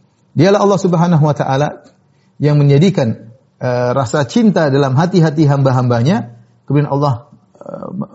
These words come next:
memberi balasan kepada mereka dengan cinta yang berikutnya, cinta yang kedua. Hadha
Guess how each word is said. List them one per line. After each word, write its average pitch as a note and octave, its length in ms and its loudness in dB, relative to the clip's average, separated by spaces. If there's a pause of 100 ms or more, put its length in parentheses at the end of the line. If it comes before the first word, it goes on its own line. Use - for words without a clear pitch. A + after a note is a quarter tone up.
(420)
memberi C3 400 2
balasan B2+ 480 -2
kepada A#2 240 -2
mereka C#3 320 -2
dengan D3 240 -2 (320)
cinta C#3 320 0
yang F3 320 0
berikutnya, A#2 480 -2
cinta A#2+ 240 -2
yang G#2+ 160 0
kedua. G#2+ 400 -2 (480)
Hadha F3 320 2